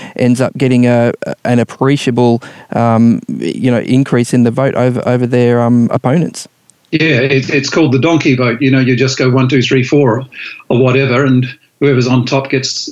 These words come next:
Speaker 2: your first vote. So that's one of the problems. But there was also the, uh, Atheist Foundation of Australia doing advertising to encourage people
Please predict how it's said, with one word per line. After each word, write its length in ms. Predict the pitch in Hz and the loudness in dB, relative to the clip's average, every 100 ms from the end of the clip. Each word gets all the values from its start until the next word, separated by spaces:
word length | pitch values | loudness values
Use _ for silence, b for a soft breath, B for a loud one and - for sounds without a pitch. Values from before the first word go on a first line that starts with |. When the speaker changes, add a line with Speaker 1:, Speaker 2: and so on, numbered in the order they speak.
| - | -4
Speaker 2:
your 160 | 127 | -2
first 280 | 131 139 - | 0 -2 0
vote. 380 | 170 135 123 - B B B - | 0 0 -4 -10 B B B -10
So 260 | - 131 | -4 -2
that's 280 | 127 135 - | 0 -2 -2
one 140 | 143 143 | 0 0
of 80 | |
the 80 | 123 | -2
problems. 380 | 127 113 117 127 B B - | -2 -2 -2 -4 B B -4
But 240 | 196 - | -4 0
there 100 | 180 | 0
was 140 | 160 151 | 2 2
also 520 | 226 240 160 135 123 127 _ _ - | 2 0 -2 0 -2 -8 _ _ -6
the, 480 | 135 147 143 135 B B B _ | 0 2 2 -2 B B B _
uh, 440 | 131 139 139 - - - | -4 -2 0 -2 -6 -4
Atheist 460 | 165 175 160 135 - | -4 0 -2 0 0
Foundation 500 | 156 151 147 139 147 | 2 2 2 0 -2
of 80 | |
Australia 760 | 143 - - 160 170 131 101 - _ _ _ | -2 -4 -2 0 2 0 -2 -8 _ _ _
doing 300 | 139 135 135 | 0 2 2
advertising 800 | 143 143 151 - 139 120 120 123 | 0 0 -2 -2 -2 -2 0 0
to 120 | 110 | 0
encourage 580 | 131 117 156 156 131 - | 0 0 0 2 0 0
people 460 | 135 120 127 87 | -2 0 -2 -4